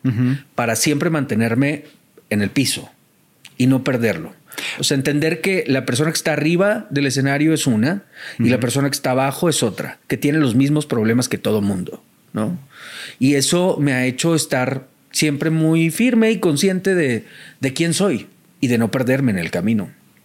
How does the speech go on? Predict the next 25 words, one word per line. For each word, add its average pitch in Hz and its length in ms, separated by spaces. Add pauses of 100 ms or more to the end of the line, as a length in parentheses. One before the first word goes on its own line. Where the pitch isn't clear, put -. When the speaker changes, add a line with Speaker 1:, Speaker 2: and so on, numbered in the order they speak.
(160)
Speaker 1:
Está - 160
interesante 156 560
porque 123 460 (1300)
¿lo 151 180
disfrutas 147 540
igual? 147 340 (1200)
Speaker 2:
Sí. 131 340 (380)
Speaker 1:
Ok. - 240 (260)
Speaker 2:
Sí, 139 200
lo 120 120
disfruto 143 440
igual. 101 340 (560)
Lo 120 120
disfruto 127 380
igual. 110 220 (320)
Porque 135 260
también 139 360
disfruto 160 800
mi, 107 720 (480)
mi 123 220
lado 113 840 (580)
ser 90 200
humano, 190 720
mi 113 200
lado 110 500